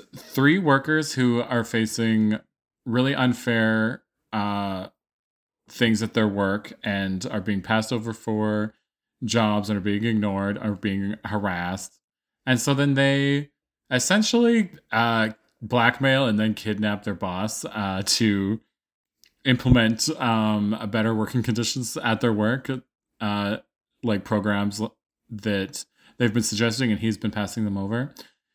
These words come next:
So it is a bit of, it is a bit of v-, violence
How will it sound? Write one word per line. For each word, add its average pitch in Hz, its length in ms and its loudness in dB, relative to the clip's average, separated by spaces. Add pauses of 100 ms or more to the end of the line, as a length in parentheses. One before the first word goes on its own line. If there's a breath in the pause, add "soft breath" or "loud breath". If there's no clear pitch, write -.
So 139 280 2
it 147 80 4
is 180 140 0
a 165 60 -6
bit 156 140 -2
of, 131 380 0 (460)
it 127 120 0
is 120 140 0
a 120 60 -4
bit 113 160 0
of 107 320 -2 (420)
v-, 101 380 -10 (720)
violence 120 720 0